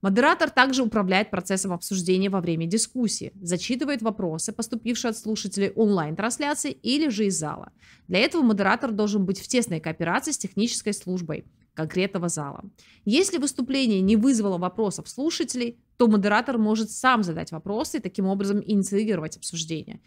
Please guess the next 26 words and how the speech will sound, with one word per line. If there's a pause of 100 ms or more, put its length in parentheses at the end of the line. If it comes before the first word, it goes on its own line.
(140)
И
не
просто
может, (180)
а
мы
считаем,
что
модератор
должен (280)
задавать
вопросы,
если
они
отсутствуют, (220)
таким
образом
помогая (260)
или
фасилитируя
других
участников (240)
к
активной
дискуссии,
обсуждению,